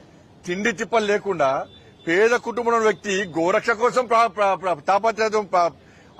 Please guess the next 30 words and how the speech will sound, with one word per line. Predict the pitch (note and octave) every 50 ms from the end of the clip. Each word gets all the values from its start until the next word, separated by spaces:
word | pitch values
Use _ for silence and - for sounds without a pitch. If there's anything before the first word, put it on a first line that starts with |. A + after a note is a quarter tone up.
| C3 D#3 G3
ఆవేదనతోని | A3+ A#3 B3 A#3+ A#3+ A3 G3+ A3+ G#3+ G#3+ G#3 G3 F#3 G3+ A3 A3+ - - _ - - _ - - G#2+ C#3
బాధపడి | D3 F3 A3 A#3 B3 A#3 G3+ B3 A#3+ G#3 D#3+
గోరక్షణ | G3 G#3+ A3+ G3 G3 A3+ G#3+ G#3
చేస్తుంటే | F3+ - G#3 G3 D#3 D3+ C#3 C#3 D#3 - - - - - - - - -
పోలీసు | F#3+ G#3+ A#3+ C4 F#3+ B3+
వాళ్ళు | C4 B3 F#3+
ప్రెస్ | B3 A3 - B3+
మీటింగ్ | B3+ A#3+ B3 A#3 A#3+
పెట్టి | A3+ E3+ - E3+ D#3 D#3 F3+ A3+ A#3 - - - - - -
ఇలా | F#3+ G#3+ G3+ D#3 D#3+
గోరక్షకుని | F3+ G#3+ A#3+ A#3+ A3+ - B3 A#3+ A3 D4 D4 A#3
బదనాం | A#3 A#3 A#3 A#3+ A#3 G#3+ G#3+
చేసి | G3 F3+ - - D#3 D#3+ G3 A#3 - - - - - - - -
హిందువుల | G#3+ A3+ B3 C4 C4 B3+ A3+ F#3+
మనోభావం | F#3 A#3 D#4 E4 D4+ D4 C#4 B3
దెబ్బతీసే | B3+ B3 A3+ B3+ B3+ G#3+ A#3+ B3
విధంగా | A#3+ A#3+ A#3+ A3+ - -
పోలీస్ | F#3+ G3+ A3 A#3 B3 A3+ - - D3 C#3+
వ్యవస్థ | E3 A3 C4 A3+ - A#3+
వహిస్తే | A3+ G#3+ G3+ G3 E3+ - A3+ B3+ C4+ B3+ - - - - - - -
చాలా | - D#3 E3 E3
ఘోరం. | F#3 G3+ G#3+ F#3 F#3
నేను | G#3+ G#3 F#3+
వెంటనే | G#3 G#3+ C4 C4 C4+
చెప్తున్నా | B3+ - B3+ A#3+ A#3 A3
ముఖ్యమంత్రి | G3 - A3+ G#3+ G3 G#3
గారికి, | G3 F3 - - - - - - - - - - - - B2+ C3 E3
ఎవరైతే | F#3 G3 A3 B3+ C4 C4 B3+ A3 B3 B3+ B3+
ఇలా | B3+ G#3+ -
ప్రెస్ | - A3 G#3